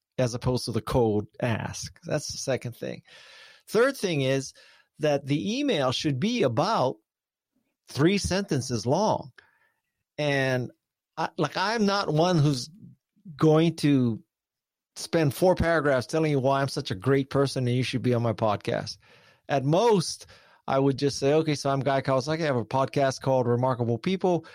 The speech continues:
The guests include Jane Goodall, Margaret Atwood, Arianna Huffington, Martha Stewart, Steve Wozniak, Steven Pinker, Stephen Wolfram,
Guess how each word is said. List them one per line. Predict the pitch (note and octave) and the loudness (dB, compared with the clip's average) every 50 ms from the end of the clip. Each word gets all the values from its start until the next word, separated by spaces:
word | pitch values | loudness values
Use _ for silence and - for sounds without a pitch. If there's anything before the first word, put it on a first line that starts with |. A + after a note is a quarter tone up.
| - - _ | -20 -12 _
The | - C3+ | -6 -4
guests | A2 D3 D3+ D3 - - | 0 0 0 0 0 -2
include | D3 C#3 B2 - - C#3 C#3 C3 B2 G#2+ | -2 -2 -2 0 2 2 4 2 2 0
Jane | - C#3+ C#3+ C#3+ C#3 A#2+ | -2 -2 0 0 0 2
Goodall, | B2+ C3+ C3 C3+ B2+ B2+ | 2 4 4 4 4 4
Margaret | B2 B2 C3 C3+ C3+ B2 C#3+ C3+ B2+ | 4 4 2 2 2 2 2 2 2
Atwood, | B2 B2 A#2+ - A#2+ A#2+ B2 B2 A#2+ - - _ - | 2 2 2 2 2 4 4 4 2 0 -4 _ 2
Arianna | C3+ C3+ C#3 C#3+ C#3+ C#3 C#3 C3+ B2+ A2 | 2 4 4 4 4 2 2 0 0 0
Huffington, | G#2 C3+ B2+ - - C3 A#2+ - - B2 A#2+ | 2 0 0 0 0 -4 -2 -2 -2 -2 0
Martha | A#2+ B2+ C3 C#3+ D#3 - D3 C#3 | 0 2 2 0 0 0 -2 -4
Stewart, | - - - C#3+ C#3 B2+ B2 A2+ - | -4 -2 0 2 2 4 2 2 -2
Steve | - - - D#3 D#3 D#3+ D#3+ | -6 -6 -2 2 2 2 2
Wozniak, | C#3 C#3+ C3 C3 B2+ B2 A2+ - C3 B2+ B2 B2 A#2+ A2 - _ - - - - _ _ _ _ _ _ _ _ | 4 4 4 4 4 2 2 0 0 0 0 0 0 -2 -6 _ -18 -20 -20 -20 _ _ _ _ _ _ _ _
Steven | - - - - E3+ D#3+ C#3+ C#3 C#3 B2+ | -14 -12 -4 0 2 2 4 2 2 0
Pinker, | - E3+ E3+ E3 D#3+ - E3 D3+ D3+ D3 C#3 - _ _ _ | 0 0 -2 -2 0 2 2 2 2 0 -2 -6 _ _ _
Stephen | - - - D3 C#3 C3 C3 B2 B2+ | -8 -4 0 0 2 2 2 2 2
Wolfram, | C3+ D3+ D3+ D#3 - - D#3 D3+ C#3+ C#3 C3+ C3+ | 2 2 2 2 0 2 2 4 4 4 2 0